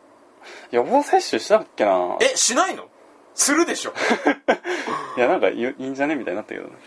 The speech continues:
Speaker 2: え、だってそれ
Speaker 1: あ、あれよ、あれ。その、発症するまでの期間があって、
Speaker 2: うん。
Speaker 1: その期間より、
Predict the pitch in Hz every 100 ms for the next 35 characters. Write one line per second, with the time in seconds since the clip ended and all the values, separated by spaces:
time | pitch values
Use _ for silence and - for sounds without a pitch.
0 | - - 240 269 254 113 113 147 131 101
1 | 110 - - 107 117 107 95 - 151 147
2 | - 240 240 240 - - _ _ _ -
3 | - - - 208 208 185 95 - - 131
4 | 92 98 _ - - - - - _ _
5 | _ - 123 - 143 185 180 - 135 95
6 | 101 98 -